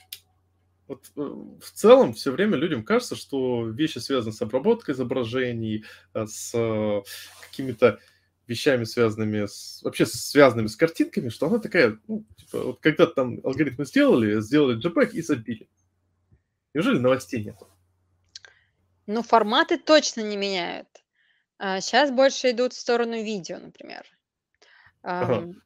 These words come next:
Speaker 2: там, да, там интересно, и новые стандарты делают, и качество, ну, типа, они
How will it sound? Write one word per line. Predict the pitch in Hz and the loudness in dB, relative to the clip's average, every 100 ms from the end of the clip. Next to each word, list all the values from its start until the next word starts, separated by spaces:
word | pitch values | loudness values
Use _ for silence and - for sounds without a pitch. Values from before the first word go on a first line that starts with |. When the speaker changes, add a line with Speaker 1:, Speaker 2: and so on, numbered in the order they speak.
| _ _ _ _ _ _ _ _ _ 214 | _ _ _ _ _ _ _ _ _ -6
Speaker 2:
там, | - 214 262 269 | 2 4 4 4
да, | 202 190 175 | 6 6 4
там | - 220 262 240 | 2 2 0 -4
интересно, | 208 233 220 208 202 190 180 - | -4 0 0 0 -4 -4 -6 -8
и | - 202 202 196 | -8 -6 -4 -2
новые | 202 190 190 | -2 -2 -4
стандарты | 202 185 285 - | -2 0 0 -2
делают, | 262 262 262 247 233 - _ _ _ | -2 4 4 4 0 -4 _ _ _
и | 202 208 208 202 196 185 185 185 | -4 -2 0 0 2 2 0 -4
качество, | - 208 208 - - 190 185 180 180 185 202 - - | 0 0 0 -8 -6 -2 2 2 0 -2 -6 -12 -10
ну, | 554 415 | -8 -6
типа, | 269 240 | 2 2
они | 233 226 208 | 2 -4 -8